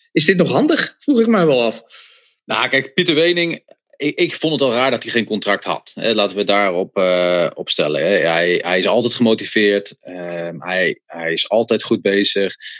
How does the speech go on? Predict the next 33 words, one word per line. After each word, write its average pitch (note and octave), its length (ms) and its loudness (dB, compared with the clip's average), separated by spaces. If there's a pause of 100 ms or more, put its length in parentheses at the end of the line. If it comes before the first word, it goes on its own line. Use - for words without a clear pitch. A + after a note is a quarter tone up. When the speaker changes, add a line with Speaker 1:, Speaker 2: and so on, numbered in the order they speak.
(180)
Speaker 2:
Ehm, F2 680 -8 (960)
hij, - 220 -10
hij, F#3+ 220 -8
hij A2 180 0
rijdt B2 240 2
ook E3+ 120 0
gewoon C3+ 260 2
nog B2 180 -2
echt - 220 0
gewoon C3 220 0
goed. B2+ 300 2
Rijdt G2+ 240 0
goede D3 280 2
prijzen. A2+ 520 2
Was G#2 140 0
op A2 60 0
het G2 100 -2
wereldkampioenschap A#2 800 0
bijvoorbeeld, G#2 480 0
eh, G#2+ 380 2
een A#2+ 140 2
van G#2+ 100 0
de G#2 80 0
belangrijkste G#2 500 0
gasten A2+ 380 0
nog G#2+ 180 0
in G#2+ 120 0
het, G2+ 180 -4
eh, G2+ 100 2
in G#2 300 -2
de G#2+ 60 2
Nederlandse G#2+ 440 2
ploeg. B2+ 300 2